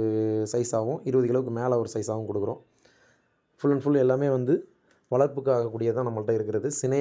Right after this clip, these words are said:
ஆடுகள் இருக்குது, ரெண்டு குட்டியோட உள்ள ஆடுகள் இருக்குது. தேவை இருக்கிறவங்க இதில் உள்ள தொலைபேசி எண்ணுக்கு தொடர்பு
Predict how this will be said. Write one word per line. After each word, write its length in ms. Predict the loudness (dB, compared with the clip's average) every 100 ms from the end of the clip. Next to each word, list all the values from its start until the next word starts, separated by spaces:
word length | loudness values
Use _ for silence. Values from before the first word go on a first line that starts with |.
| 2
ஆடுகள் 240 | 0 -2
இருக்குது, 240 | -2 -2 -4 -4 -4
ரெண்டு 180 | -4 -2
குட்டியோட 340 | -2 0 2 2
உள்ள 100 | 0 0
ஆடுகள் 220 | -2 -4
இருக்குது. 260 | -8 -6 -8 -8 _ _ _ _ _ _ _ -2
தேவை 180 | 2 2
இருக்கிறவங்க 360 | 2 0 0 0
இதில் 120 | 0
உள்ள 100 | 0 0
தொலைபேசி 340 | 0 0 0 -2
எண்ணுக்கு 200 | -4 -2
தொடர்பு 220 | 0 0